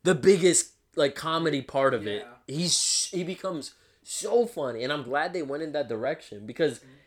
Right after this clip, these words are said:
Speaker 1: at first he's just like a
Speaker 2: Big Brother.
Speaker 1: but yeah, like a, like a typical show Big Brother pretty boy.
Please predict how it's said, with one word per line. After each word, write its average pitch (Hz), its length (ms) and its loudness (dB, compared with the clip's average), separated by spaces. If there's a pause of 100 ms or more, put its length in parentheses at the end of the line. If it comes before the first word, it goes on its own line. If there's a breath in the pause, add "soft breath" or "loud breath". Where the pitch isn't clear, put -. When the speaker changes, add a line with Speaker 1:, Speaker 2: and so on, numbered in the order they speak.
(280 soft breath)
Speaker 1:
at 147 240 -2
first 262 320 4
he's 233 300 -2
just 254 240 -2
like 190 280 0
a 113 380 0
Speaker 2:
Big 101 180 -8
Brother. 240 360 -16 (380 soft breath)
Speaker 1:
but - 220 -4
yeah, 262 360 6
like 247 220 -2
a, 220 40 2
like 208 180 -2
a 185 40 -6
typical 202 640 -2
show 175 280 -2
Big 165 200 -2
Brother 160 280 -4
pretty 165 260 -4
boy. 107 400 -6